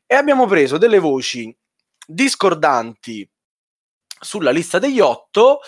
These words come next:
un po' la mia e un po' quella di Ken Parker, che le avete già forse potute, eh, apprezzare, dico io, soprattutto quella di Ken Parker,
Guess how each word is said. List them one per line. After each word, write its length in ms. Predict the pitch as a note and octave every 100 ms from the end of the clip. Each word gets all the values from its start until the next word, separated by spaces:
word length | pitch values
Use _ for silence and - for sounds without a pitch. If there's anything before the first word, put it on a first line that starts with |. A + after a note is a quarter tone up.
| - - - _
un 120 | G#2+
po' 140 | - F#3+
la 100 | E3+
mia 460 | F3 D#3+ C3 A2+
e 100 | -
un 100 | A#2+
po' 140 | A#2+ C#3
quella 160 | C#3+
di 100 | C3
Ken 200 | B2+ B2
Parker, 680 | - F#3 A3 - D3 A#2+ - -
che 140 | D#3+
le 100 | C#3+
avete 380 | C3+ D3+ C3+ B2
già 340 | D3 D3+ D#3 _ _
forse 1040 | - - D3 E3 D3 - F3 F3 F3 _ _
potute, 760 | C#3+ C#3 D#3+ D#3 C#3 D3+ D3 C#3 _ _ _
eh, 600 | G#2+ A2 G#2+ G#2+ G#2+ G#2+
apprezzare, 720 | C#3+ - F#3+ - D3 G2 G#2+
dico 240 | A2 A2+ A#2+
io, 440 | A2 A2+ C#3 F3+
soprattutto 560 | _ _ - G#2 A#2+ -
quella 140 | G#2
di 80 | G2+
Ken 160 | G2 F#2+
Parker, 580 | F2+ E2 _ G#2 G#2